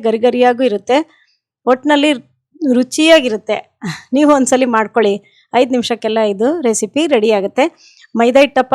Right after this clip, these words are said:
ಅಂತ ಹೇಳ್ಬೇಡಿ, ಯಾವಾಗ ಅಪರೂಪಕ್ಕೆ ಒಂದೊಂದ್ಸಲಿ ತಿಂದ್ರೆ ಪರವಾಗಿಲ್ಲ. ಅದಕ್ಕೋಸ್ಕರ ನಾನು ಮೈದಾ ಹಿಟ್ಟು ಹಾಕಿ ಮಾಡಿದ್ದೀನಿ. ನಾವು ಅಷ್ಟೇ ಅಪರೂಪಕ್ಕೆ ತಿನ್ನೋದು. ಇವತ್ತು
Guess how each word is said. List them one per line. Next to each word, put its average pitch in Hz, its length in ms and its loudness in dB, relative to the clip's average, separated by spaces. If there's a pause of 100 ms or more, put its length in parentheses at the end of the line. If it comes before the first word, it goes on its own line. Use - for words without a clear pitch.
ಅಂತ 262 140 -2 (100)
ಹೇಳ್ಬೇಡಿ, 226 380 0 (380)
ಯಾವಾಗ 240 220 4 (140)
ಅಪರೂಪಕ್ಕೆ 269 440 -2
ಒಂದೊಂದ್ಸಲಿ 240 400 -2 (100)
ತಿಂದ್ರೆ 240 280 0 (100)
ಪರವಾಗಿಲ್ಲ. 220 460 0 (500)
ಅದಕ್ಕೋಸ್ಕರ 240 540 -2 (160)
ನಾನು 220 180 -2 (380)
ಮೈದಾ 220 280 0
ಹಿಟ್ಟು 220 200 -4
ಹಾಕಿ 208 200 -6 (120)
ಮಾಡಿದ್ದೀನಿ. 190 440 -2 (380)
ನಾವು 214 240 2 (100)
ಅಷ್ಟೇ - 260 -2
ಅಪರೂಪಕ್ಕೆ 262 520 -2
ತಿನ್ನೋದು. 240 300 0
ಇವತ್ತು 233 200 0